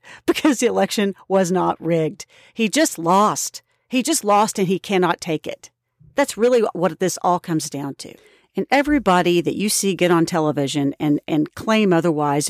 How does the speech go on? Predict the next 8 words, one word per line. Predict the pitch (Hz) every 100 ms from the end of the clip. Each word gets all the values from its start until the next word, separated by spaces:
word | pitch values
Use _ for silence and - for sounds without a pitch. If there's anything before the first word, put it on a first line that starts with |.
| -
knows | 165 143 -
better. | 127 - - - - _ -
Everyone | 220 233 190 180 170
in |
the | 156
Senate | 147 170 160 -
knows | 151 143
better. | - 147 147